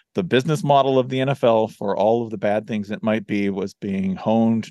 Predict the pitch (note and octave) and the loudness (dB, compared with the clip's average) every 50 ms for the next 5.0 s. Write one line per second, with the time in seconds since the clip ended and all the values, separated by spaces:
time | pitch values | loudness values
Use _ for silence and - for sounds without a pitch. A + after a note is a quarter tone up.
0 | _ - - - G#2 G2+ G2+ G2+ G2+ - - G2+ G2 F#2 F#2 F#2 F#2 G2 - _ | _ -14 -6 -4 -2 -2 -2 -2 -4 -6 -8 -8 -6 -6 -6 -6 -6 -8 -10 _
1 | - - - - _ _ _ _ - - F2+ F2 F#2+ G#2+ G#2+ G#2 A#2+ A#2+ A#2 G#2+ | -20 -20 -20 -20 _ _ _ _ -12 -6 0 2 4 4 4 4 2 0 0 0
2 | - - A2 G#2 G#2 G#2 - _ _ - F#2+ F#2 F#2 F2+ E2+ F2 - - - - | 0 0 2 2 2 0 -2 _ _ -2 -2 0 0 -2 -4 -6 -10 -10 -12 -14
3 | - - _ _ _ _ - - F#2 F#2 F#2 F2+ F2+ F#2 E2 F2+ F2 - - G2+ | -16 -20 _ _ _ _ -12 -10 -8 -6 -4 -4 -4 -4 -4 -4 -6 -2 -2 0
4 | G2 G2+ G2 G2 F#2+ - - - - - F#2 F#2 G2 G2 F#2+ G2 F#2 E2+ - - | 2 2 0 0 -2 -4 -10 -8 -4 -2 0 2 2 2 2 0 -2 -4 -8 -16